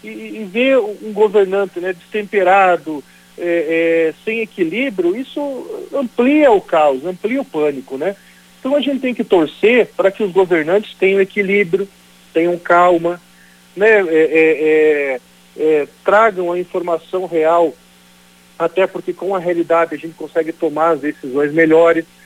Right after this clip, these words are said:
Eu, eu vejo que hoje muita gente tem tomado decisão, mas sem ter informação, né? Hoje, se a gente for pe-, perguntar, é, quantas pessoas no Brasil, é, é, portam hoje o coronavírus? A gente não sabe.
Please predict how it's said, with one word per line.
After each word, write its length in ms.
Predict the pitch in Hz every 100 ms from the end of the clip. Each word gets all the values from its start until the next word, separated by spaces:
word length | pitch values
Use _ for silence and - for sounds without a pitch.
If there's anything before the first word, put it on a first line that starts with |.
| - - _ -
Eu, 160 | 156 160
eu 180 | 156 156
vejo 280 | 185 185
que 60 | 175
hoje 180 | 190 175
muita 320 | 175 208 190
gente 200 | 156 180
tem 140 | 180
tomado 340 | 170 165 160 156
decisão, 680 | 156 - 139 131 196 247
mas 180 | 196 185 -
sem 160 | 277 294
ter 160 | 233
informação, 680 | 214 - 160 143 - 143 139
né? 100 | 139
Hoje, 440 | 185 277 240 202 - _ _ _ _
se 60 | -
a 40 |
gente 180 | 190 277
for 160 | - 240
pe-, 180 | 247 190
perguntar, 720 | 208 202 185 170 147 110 - _ - -
é, 160 | - 277
quantas 420 | - 294 302 277
pessoas 520 | - 214 - 220 208
no 100 | 180
Brasil, 560 | 185 175 156 196 247 254 _ _ -
é, 100 | 175
é, 840 | 180 160 175 175 175 165 160 143 - _ _ _
portam 440 | - 220 254 - 202
hoje 460 | 190 220 240 202 208
o 100 | 202
coronavírus? 760 | 214 202 196 165 - 123 - - _
A 80 | 277
gente 160 | 165 160
não 100 | 202
sabe. 360 | - 131 117